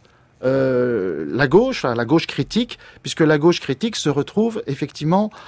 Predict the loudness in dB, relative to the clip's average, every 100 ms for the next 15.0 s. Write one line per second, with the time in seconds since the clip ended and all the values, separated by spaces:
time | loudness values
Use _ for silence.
0 | -12 0 2 2 2 0 2 2 2 0
1 | -6 -4 0 0 2 0 -2 0 0 0
2 | -2 -16 -20 -20 -4 2 4 4 4 2
3 | 2 -4 0 2 2 2 2 2 2 2
4 | 2 2 0 0 0 -2 0 0 2 0
5 | 2 2 0 -6 -20 -14 2 4 4 0
6 | -4 0 0 0 -2 -2 -4 0 2 2
7 | 2 0 0 -2 -2 -6 -18 -20 -6 -6
8 | -2 -2 0 0 2 2 2 2 0 2
9 | 0 -2 -2 -2 -4 -10 -14 -20 -12 0
10 | 0 0 0 0 0 -6 -8 -4 -4 -4
11 | -4 0 -2 -2 -6 -6 -6 -2 0 -2
12 | -8 _ _ -4 4 4 4 2 2 -2
13 | -4 _ _ -8 -2 0 2 0 0 -2
14 | 0 2 4 4 2 0 2 2 0